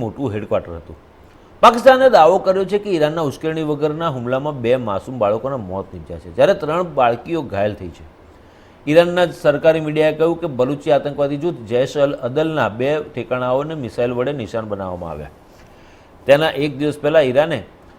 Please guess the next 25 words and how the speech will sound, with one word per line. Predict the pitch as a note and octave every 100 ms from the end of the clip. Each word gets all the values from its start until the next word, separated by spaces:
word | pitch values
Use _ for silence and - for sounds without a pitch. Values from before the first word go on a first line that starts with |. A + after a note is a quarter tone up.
| - - C#3
ઈરાક | C#3+ F3 E3+
અને | D#3 D3+
સિરિયામાં | D3 A#2+ C#3+ D#3+ E3 E3
મિસાઇલ | C#3 G#2+ C3+ C#3
હુમલો | A#2+ A2+ A2
કર્યો | G#2 F#2+ E2
હતો. | - - - - - F#2+
રિપોર્ટમાં | G2 A2 A2 A#2
કહેવામાં | G#2 G#2 A#2+ C#3
આવ્યું | D#3 F#3+
છે | G#3+
કે | D3 G2 - - - -
આતંકવાદી | B2+ C3 F#3+ F#3+ F3 D#3+ E3+
જૂથે | G#2+ A2+ D#3 E3
અગાઉ | B2 A2 C#3 - G#2+
પાકિસ્તાન | - C#3 - D#3+
સાથેના | D3+ B2 A2 C3 C3+ D#3+ F3 -
સરહદી | G#2+ A#2+ C#3 B2+
વિસ્તારમાં | G#2+ - A#2 A#2 B2+ D#3+ E3+ - - - -
ઈરાની | D3+ F#3+ A3+ -
સુરક્ષા | E3 D3+ E3
દળો | C#3+ B2+ B2+ -
પર | E3+ F3+ - - - - A#2+
હુમલો | B2+ C#3+ F3
કર્યો. | C#3+ A2 F#2